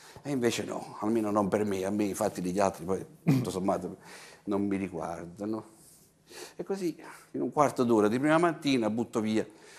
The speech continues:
le speranze della mia giornata, mi restano le passeggiate silenziose, eh,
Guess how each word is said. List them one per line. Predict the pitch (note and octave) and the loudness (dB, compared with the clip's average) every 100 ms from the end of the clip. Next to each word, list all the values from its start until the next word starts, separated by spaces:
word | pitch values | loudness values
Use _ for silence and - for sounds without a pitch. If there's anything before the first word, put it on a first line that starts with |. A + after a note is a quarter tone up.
| - | -6
le | - G#2 | -2 0
speranze | - A2 G#2+ G#2 G2 - G#2 | 2 2 2 0 -6 -6 -4
della | G2 G2 | -2 -4
mia | F#2+ F#2+ F#2 | -4 -4 -6
giornata, | F#2 E2+ D#2+ E2 F2 E2+ | -8 -10 -10 -10 -10 -8
mi | G2 | -4
restano | F#2 F#2 - F2+ F2+ F2+ F2 - _ _ | -4 -4 -8 -6 -4 -6 -8 -14 _ _
le | - | -10
passeggiate | F2+ F#2 G2+ F2+ F2+ F#2+ | -8 -6 -8 -4 -4 -4
silenziose, | F#2 G2+ A2 - D3 C#3+ B2+ G#2+ G2+ F#2+ F#2 - - - - - - | -2 -2 -2 2 4 4 4 0 -4 -2 -2 -6 -16 -18 -18 -18 -6
eh, | F2+ F#2+ F2 | 0 2 2